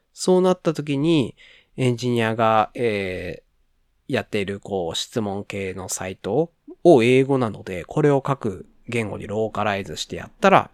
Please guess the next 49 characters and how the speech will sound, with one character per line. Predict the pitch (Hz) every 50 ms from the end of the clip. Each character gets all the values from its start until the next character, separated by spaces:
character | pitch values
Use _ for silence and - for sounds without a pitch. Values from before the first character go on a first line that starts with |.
| _ _
人 | _ - - - 127 120
も | 113 110 113 110 110 - -
見 | 135 127 117
に | 110 104
来 | - - 95
る | 95 90
だ | - 85 85
ろ | 87 78
う | 80 80
し、 | - - 160 139 101 82 - _ _ _ _ _ _ _
俺 | 120 117 113 120
は | 123 113 107
お | 104 101
金 | - 107 101 101
も | 95 95
稼 | - - - - - 110 101
げ | 98
る | - 80
し、 | - - - 82 73 - _ _ _ _ _ _ _ - - - _ _ _ _ _ _ -
で、 | 160 151 143 143 139 - - - - - - - _ -
ま | 127
あ、 |
翻 | - - 135 131
訳 | 123 120 -
さ | - - 117
れ | 120
て | 117 -
た | - 107
ら | 98
嬉 | 95 95 98 101 95 -
し | - 113
い | 101
だ | 85 78
ろ | - 90 92 78 73 -
う | _ _ _
っ | _
て | - 98
い | 98 95 95 95 95 92 92 92
う、 | - -
ま | - 156 139 123 110 85 71 -
あ、 | _ _ -
理 | 131 123 113
由 | 113 113 113 110 113
も | 110 107 107 104 104 - _ _ _ _ _ _ _ _ _ _ _ _ _ _ _ _
つ | - - -
け | - 131 101
で | 78 -
す | - - -
ね。 | 73 98 -